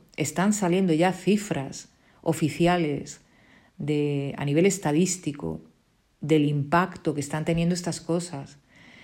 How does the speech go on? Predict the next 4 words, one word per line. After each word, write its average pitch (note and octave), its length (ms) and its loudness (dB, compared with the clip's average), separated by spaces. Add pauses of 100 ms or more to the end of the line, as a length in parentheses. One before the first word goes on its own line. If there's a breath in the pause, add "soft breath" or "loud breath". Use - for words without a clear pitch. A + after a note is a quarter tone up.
(260 loud breath)
Cifras G3 560 2 (420 loud breath)
de, D#3 480 2
de D#3 160 2
muertes F#3 960 2